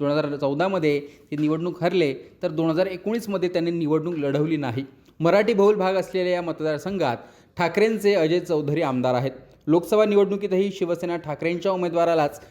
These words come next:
या मतदारसंघातून मताधिक्य मिळालं आहे. याउलट वरळीत आदित्य ठाकरे आमदार असूनही शिवसेना ठाकरेंना मात्र मताधिक्य तुलनेत कमी मिळालं होतं. त्यामुळेच वरळीवर मनसेने लक्ष दिल्याचं दिसतंय. त्यामुळे शिवडीमधून बाळा नांदगावकरांना किती यश मिळेल,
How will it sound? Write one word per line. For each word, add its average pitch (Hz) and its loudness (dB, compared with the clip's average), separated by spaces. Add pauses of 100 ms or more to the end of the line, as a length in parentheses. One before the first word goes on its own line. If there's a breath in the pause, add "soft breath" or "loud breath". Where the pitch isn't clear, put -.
(120)
या 160 2
मतदारसंघातून 151 -2 (280 loud breath)
मताधिक्य 147 0
मिळालं 147 2
आहे. 123 0 (320)
याउलट 190 4
वरळीत 175 2
आदित्य 139 -8
ठाकरे 151 -6
आमदार 190 -2
असूनही 156 -2 (240 loud breath)
शिवसेना 196 2
ठाकरेंना 202 -2
मात्र 165 -2
मताधिक्य 139 -4
तुलनेत 143 -4 (120)
कमी 165 2
मिळालं 139 0
होतं. 139 -2 (300 loud breath)
त्यामुळेच 180 2
वरळीवर 170 4
मनसेने 139 -8
लक्ष 127 -8
दिल्याचं 131 -4
दिसतंय. 127 -4 (340 loud breath)
त्यामुळे 196 4
शिवडीमधून 220 0
बाळा 190 4
नांदगावकरांना 180 0
किती 170 -4
यश 190 0
मिळेल, 156 2